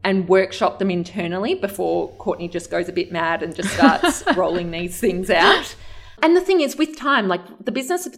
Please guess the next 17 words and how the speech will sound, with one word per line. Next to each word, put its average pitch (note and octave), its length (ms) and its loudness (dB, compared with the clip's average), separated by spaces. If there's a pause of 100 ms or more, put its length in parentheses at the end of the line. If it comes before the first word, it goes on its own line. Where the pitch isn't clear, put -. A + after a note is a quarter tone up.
has A#3 220 -6
been F#3+ 180 2
around F3 220 0
for F3 160 -8
eight F3 180 0
years F3 260 -2
now. D#3+ 200 -4
So - 160 -2
I've G3+ 160 4
kind A#3 240 2
of C4 80 -8
got A#3 100 2
a F#3+ 60 0
bit A3 240 -2
of G#3+ 80 -2
a G3+ 40 0
sense F3+ 440 -4